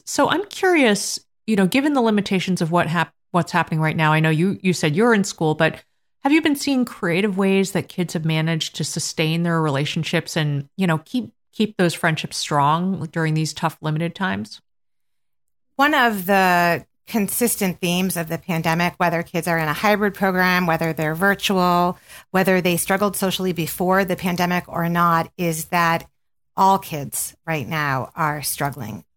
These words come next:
Speaker 2: The,
Speaker 1: Mm.
Speaker 2: the way that they are being forced to interact with one another or not interact with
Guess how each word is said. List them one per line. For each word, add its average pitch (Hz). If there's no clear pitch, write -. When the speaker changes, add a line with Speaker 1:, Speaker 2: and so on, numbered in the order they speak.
Speaker 2:
The, 175
Speaker 1:
Mm. 165
Speaker 2:
the 175
way 202
that 175
they 165
are 165
being 160
forced 170
to -
interact 160
with 170
one 156
another 156
or -
not 180
interact 156
with 143